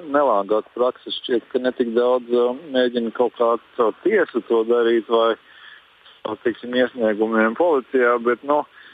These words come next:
teiksim, mēģina iedarboties uz,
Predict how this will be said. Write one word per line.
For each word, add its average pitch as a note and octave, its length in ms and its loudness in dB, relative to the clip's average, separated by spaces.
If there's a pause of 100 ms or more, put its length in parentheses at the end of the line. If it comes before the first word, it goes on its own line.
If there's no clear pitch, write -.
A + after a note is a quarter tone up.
(120)
teiksim, A#2 400 -6
mēģina A#2+ 600 0
iedarboties G#2 840 0
uz, G2+ 300 0